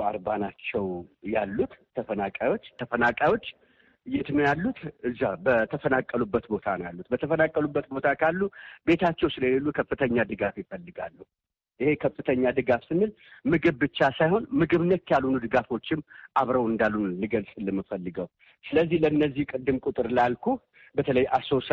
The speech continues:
ካማሺ፣ መተከልና አዊ ዞን ላሉት የስንዴ እህል፣ የስንዴ ዱቄት፣ የምግብ ዘይት፣ አልሚ ምግብ፣ በቆሎ ዱቄትና መኮሮኒ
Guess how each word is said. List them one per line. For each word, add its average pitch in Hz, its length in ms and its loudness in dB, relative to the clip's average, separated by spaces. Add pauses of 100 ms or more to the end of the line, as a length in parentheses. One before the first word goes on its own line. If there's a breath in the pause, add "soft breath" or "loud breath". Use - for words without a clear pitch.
ካማሺ፣ 123 360 2 (100)
መተከልና 117 580 0 (140)
አዊ 120 420 2
ዞን 110 320 -2
ላሉት 135 400 2 (500)
የስንዴ 117 420 -2
እህል፣ 170 240 0 (560)
የስንዴ 120 360 -2
ዱቄት፣ 139 380 -2 (360)
የምግብ 127 420 0
ዘይት፣ 123 320 0 (360)
አልሚ 131 340 2
ምግብ፣ 120 340 2 (400)
በቆሎ 127 440 0
ዱቄትና 127 580 0
መኮሮኒ 160 500 2